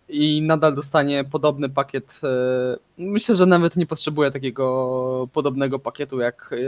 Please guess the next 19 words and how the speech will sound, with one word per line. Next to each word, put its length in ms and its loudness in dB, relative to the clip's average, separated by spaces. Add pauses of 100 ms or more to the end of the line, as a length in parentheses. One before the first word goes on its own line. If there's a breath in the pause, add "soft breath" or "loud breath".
(140)
e, 60 -4
jak 160 -4
ma 100 -4
teraz 320 -2
w 40 -20
Mercedesie, 640 -2
ale 180 -4
jeżeli, 460 -4 (440 soft breath)
e, 280 0
będzie 540 2
w 480 2
aucie, 340 0
które 320 -2
je-, 100 0
będzie 400 -2
w 60 -14
stanie 320 -2
wygrywać 460 -6
wyścigi, 540 -12